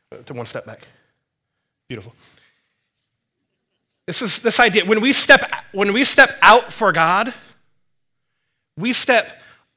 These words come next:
under his protection and provision. It's so counterintuitive because where we are,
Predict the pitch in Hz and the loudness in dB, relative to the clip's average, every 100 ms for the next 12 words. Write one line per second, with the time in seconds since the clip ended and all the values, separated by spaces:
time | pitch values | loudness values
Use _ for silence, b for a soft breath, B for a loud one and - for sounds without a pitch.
0 | - 208 226 131 113 117 - _ 185 170 | 2 4 4 -2 -10 -14 -20 _ -8 -8
1 | - 165 175 165 - 185 165 - b b | -6 -4 -2 -2 -4 -8 -12 -18 b b
2 | b - 160 147 156 135 151 104 95 b | b -10 -10 -8 -10 -6 -8 -10 -20 b
3 | b 190 - - 269 269 - 240 226 208 | b -10 -6 0 2 0 2 0 2 -2
4 | 175 - 202 107 98 - _ _ _ _ | -4 -4 -6 -6 -16 -20 _ _ _ _
5 | - 185 202 165 254 277 240 202 220 294 | -12 -4 -4 4 8 8 6 8 10 8